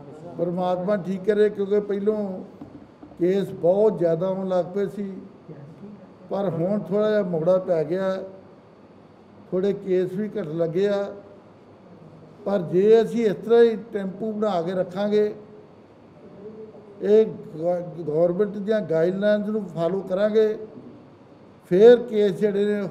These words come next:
ਹੋਰ ਵੀ ਘੱਟ ਜਾਣਗੇ। ਤੇ ਜੇ ਅਸੀਂ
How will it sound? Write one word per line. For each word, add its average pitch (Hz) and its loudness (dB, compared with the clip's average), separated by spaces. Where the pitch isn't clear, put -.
ਹੋਰ 170 -2
ਵੀ 202 -2
ਘੱਟ 123 -4
ਜਾਣਗੇ। 107 -12
ਤੇ 180 0
ਜੇ 214 6
ਅਸੀਂ 220 -4